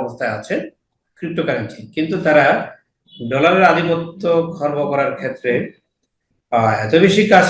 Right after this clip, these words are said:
করছে এবং আমাদের কল্পনার চেয়েও বেশি, আহ, মাত্রায় এগুলো লেনদেনে এখন ব্যবহার শুরু হয়েছে। অন্যদিকে আরেকটি হচ্ছে ডলারের প্রতি আস্থাহীনতার যে প্রমাণ,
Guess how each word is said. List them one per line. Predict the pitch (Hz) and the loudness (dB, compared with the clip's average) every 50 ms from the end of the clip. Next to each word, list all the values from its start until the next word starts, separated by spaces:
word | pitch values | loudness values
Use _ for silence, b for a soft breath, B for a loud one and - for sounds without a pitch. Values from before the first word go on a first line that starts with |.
| 170 - | 2 0
করছে | 175 165 170 165 - - 156 156 - - - - _ _ _ _ _ _ _ _ _ _ _ _ _ _ - | 0 0 -2 -2 0 0 2 2 0 -2 -8 -14 _ _ _ _ _ _ _ _ _ _ _ _ _ _ -12
এবং | 135 131 131 | -6 -4 -2
আমাদের | 127 131 139 147 151 160 - | 0 0 2 2 2 2 0
কল্পনার | - - 151 156 156 156 - 180 185 185 185 180 | 0 2 2 4 4 4 2 2 2 2 2 0
চেয়েও | - 208 190 - - | 2 2 2 2 2
বেশি, | 139 147 151 147 - - 175 151 143 175 233 - - - _ _ _ _ _ _ _ _ _ _ | 0 0 -2 -2 -4 -4 -2 -2 -2 -2 -4 -8 -10 -16 _ _ _ _ _ _ _ _ _ _
আহ, | - 117 107 104 107 113 | -12 -10 -10 -8 -8 -6
মাত্রায় | 123 139 143 - - - 160 143 143 | -4 -4 -4 -4 -4 -2 0 0 0
এগুলো | 139 135 131 131 139 131 127 120 123 143 131 - - _ _ _ _ _ _ _ - | 0 -2 -2 -4 -2 -2 -2 -2 -2 -2 -4 -10 -16 _ _ _ _ _ _ _ -14
লেনদেনে | 120 120 131 135 139 143 147 147 165 156 156 | -10 -6 -4 -2 -2 0 0 0 2 2 2
এখন | 143 - - 139 131 | 0 0 -2 -4 -6
ব্যবহার | 120 117 120 123 123 135 131 131 | -4 -2 -2 0 0 0 0 0
শুরু | - - - - 131 117 | -2 -4 -6 -4 -4 -4
হয়েছে। | 107 101 98 - - - - _ _ _ _ _ _ _ _ _ _ _ _ _ _ _ _ _ - | -4 -6 -6 -10 -14 -20 -20 _ _ _ _ _ _ _ _ _ _ _ _ _ _ _ _ _ 2
অন্যদিকে | - 170 190 190 196 185 196 202 202 202 202 | 4 6 8 8 8 8 8 8 8 8 8
আরেকটি | 196 196 170 185 190 185 180 196 | 8 8 8 6 6 6 4 4
হচ্ছে | 196 190 190 185 185 185 185 185 180 180 180 180 180 - - - - _ _ _ _ _ _ _ _ _ _ _ _ _ _ _ _ _ _ _ - 147 | 4 4 4 4 2 0 2 2 2 2 0 0 -4 -8 -14 -20 -20 _ _ _ _ _ _ _ _ _ _ _ _ _ _ _ _ _ _ _ -10 -4
ডলারের | 143 156 170 196 208 214 208 | 0 4 6 6 6 6 4
প্রতি | 214 220 208 180 202 | 2 0 0 2 2
আস্থাহীনতার | 175 165 165 - - - 202 196 190 190 190 196 196 185 180 180 | 2 2 0 -2 -4 -4 -4 -2 -2 -2 0 2 2 2 2 0
যে | 170 165 | -2 -6
প্রমাণ, | 165 165 - - 151 147 156 165 156 131 | -6 -8 -4 0 0 2 2 2 0 0